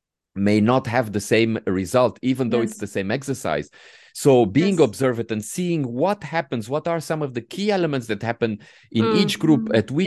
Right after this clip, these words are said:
Speaker 3: Yes.
Speaker 1: moment, based on which we can pick up then, uh, a, a,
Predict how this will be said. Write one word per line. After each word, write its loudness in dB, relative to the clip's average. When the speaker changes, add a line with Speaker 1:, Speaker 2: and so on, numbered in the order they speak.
Speaker 3:
Yes. 0
Speaker 1:
moment, 0
based 4
on -2
which -4
we 0
can 0
pick -4
up -2
then, -2
uh, 0
a, 4
a, 2